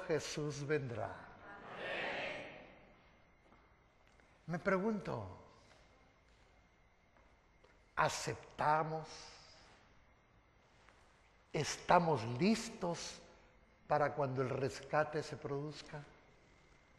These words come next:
¿Cuántos queremos estar preparados, por favor? Me pregunto, ¿reconocemos el idioma del cielo?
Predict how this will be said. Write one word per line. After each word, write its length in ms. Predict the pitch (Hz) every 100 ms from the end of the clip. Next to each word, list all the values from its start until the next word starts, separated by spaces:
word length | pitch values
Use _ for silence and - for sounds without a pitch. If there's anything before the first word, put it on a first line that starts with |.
| - - - - - - - - - -
¿Cuántos 320 | 214 190 165
queremos 340 | - 160 151 -
estar 220 | 151 135
preparados, 640 | 131 127 120 117 101 98
por 160 | - -
favor? 180 | 104 107 98 95 - - - - - - - - - - - - - - - - - - - - - - -
Me 120 | 185
pregunto, 800 | 214 208 269 262 226 196 147 - - - - - - - - - - - - - - - - - - - - - - - - - - - - - - - - - -
¿reconocemos 1400 | 160 170 165 - 160 151 139 165 185 185 175 - - - - - - -
el 160 | 160 147
idioma 440 | 147 156 165 170
del 160 | 151 143
cielo? 360 | 165 165 160